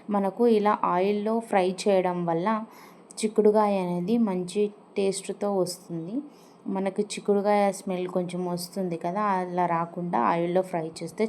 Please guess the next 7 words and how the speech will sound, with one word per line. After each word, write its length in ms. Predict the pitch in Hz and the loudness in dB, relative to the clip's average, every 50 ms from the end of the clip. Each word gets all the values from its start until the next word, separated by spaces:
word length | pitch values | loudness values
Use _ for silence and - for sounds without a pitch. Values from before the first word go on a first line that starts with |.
| 220 - 220 | -2 -4 -2
చాలా 280 | 185 170 170 175 180 180 | 0 0 2 2 2 2
బాగుంటుంది. 800 | 175 165 165 160 160 160 170 175 170 175 156 156 165 185 254 247 - - - - - - - - - | 2 0 0 0 0 0 -2 -4 -4 -6 -6 -6 -4 -4 -6 -6 -8 -14 -20 -20 -20 -20 -12 -2 0
పైనుంచి 460 | 208 208 202 202 202 208 208 - 214 | 0 2 2 2 0 0 0 0 -2
నేను 240 | 208 208 202 196 190 | 0 0 0 -2 -2
ఇలా 160 | 190 202 220 | 0 0 0
కరివేపాకు 600 | 220 214 190 175 185 185 185 185 180 180 - 175 | 2 2 2 2 2 2 2 0 -2 -2 -4 -4
వేసుకున్నాను. 680 | 170 170 165 165 - - 180 165 160 156 156 180 247 | -2 -2 -2 -4 -6 -8 -6 -6 -6 -6 -4 -4 -4